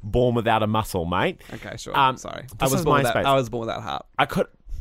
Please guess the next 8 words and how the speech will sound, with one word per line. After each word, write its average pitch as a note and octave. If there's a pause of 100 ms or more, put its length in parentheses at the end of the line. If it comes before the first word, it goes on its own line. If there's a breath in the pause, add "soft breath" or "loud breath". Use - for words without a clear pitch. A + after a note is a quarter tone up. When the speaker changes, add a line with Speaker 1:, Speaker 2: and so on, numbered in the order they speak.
(460)
Speaker 2:
<laughs> -
Speaker 1:
cold-hearted, G#2 (160)
Speaker 2:
<laughs> -
Yeah. F#3+
Speaker 1:
heartless. G#2
Um, B2+ (1000 loud breath)
no, D#3+
but -